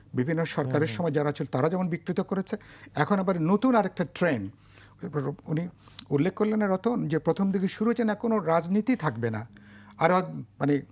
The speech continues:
Speaker 1: শিক্ষাঙ্গনগুলোতে। বাংলাদেশের বিশ্ববিদ্যালয়গুলো হচ্ছে রাজনীতির সূতিকাগার, মতাদর্শের, রাজনৈতিক চিন্তার, আলোচনার, সংস্কৃতি নির্মাণের, ভবিষ্যৎ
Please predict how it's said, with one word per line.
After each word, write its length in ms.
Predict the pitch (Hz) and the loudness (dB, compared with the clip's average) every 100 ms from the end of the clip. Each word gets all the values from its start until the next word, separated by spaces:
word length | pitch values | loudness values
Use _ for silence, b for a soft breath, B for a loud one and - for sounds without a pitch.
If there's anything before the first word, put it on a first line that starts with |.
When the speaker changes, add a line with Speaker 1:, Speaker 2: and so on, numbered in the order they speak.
| - | -12
Speaker 1:
শিক্ষাঙ্গনগুলোতে। 1000 | - 240 - 202 160 139 123 117 104 110 - B B B B B - | -2 0 2 2 2 0 0 -4 -6 -10 -12 B B B B B 2
বাংলাদেশের 640 | 127 156 180 202 - 214 | 4 4 4 2 4 2
বিশ্ববিদ্যালয়গুলো 1080 | 156 147 - 214 185 208 208 202 190 190 185 | 2 -2 2 2 4 2 2 0 0 0 0
হচ্ছে 400 | 202 - - 208 | -2 -4 0 2
রাজনীতির 500 | 170 151 143 160 196 | 4 0 0 -4 -2
সূতিকাগার, 580 | - 214 220 170 117 107 B B B B 131 | -2 -2 0 0 0 -2 B B B B 2
মতাদর্শের, 760 | 143 165 147 160 - 180 170 | 4 4 4 2 -2 -2 2
রাজনৈতিক 480 | 131 127 135 143 123 - | 2 2 0 0 -4 -2
চিন্তার, 560 | 156 156 143 170 170 170 B B B - | 0 0 2 4 4 0 B B B 0
আলোচনার, 720 | 131 156 165 - 170 165 160 151 | 4 6 4 0 2 2 2 0
সংস্কৃতি 680 | - 147 143 - 147 156 | 0 0 0 -2 -2 0
নির্মাণের, 520 | 131 135 143 156 170 180 B B B 123 | 2 2 2 0 0 -4 B B B -2
ভবিষ্যৎ 400 | 127 143 - | 0 0 -2